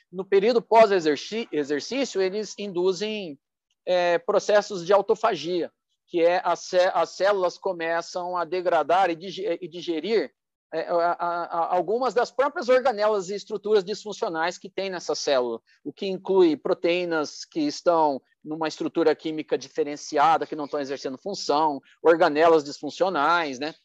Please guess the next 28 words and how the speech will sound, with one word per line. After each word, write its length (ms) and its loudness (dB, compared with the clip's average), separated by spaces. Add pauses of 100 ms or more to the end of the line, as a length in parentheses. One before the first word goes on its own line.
(300)
E 120 -2
essas 260 2
células, 1000 4
ao 220 4
fazerem 540 -4
processo 380 -6
de 80 -10
digestão 500 -2
de 80 0
organelas 500 0
disfuncionais, 720 -4
ela 160 2
melhora 340 0
a 20 -2
função 340 -10
da 140 0
célula, 440 2 (360)
ou 260 8
dispara 420 2
mecanismos 640 0
de 100 0
apoptose 680 0
para 180 0
a 20 2
morte 340 2
mesmo 300 -6
dessa 260 -4
célula. 460 -4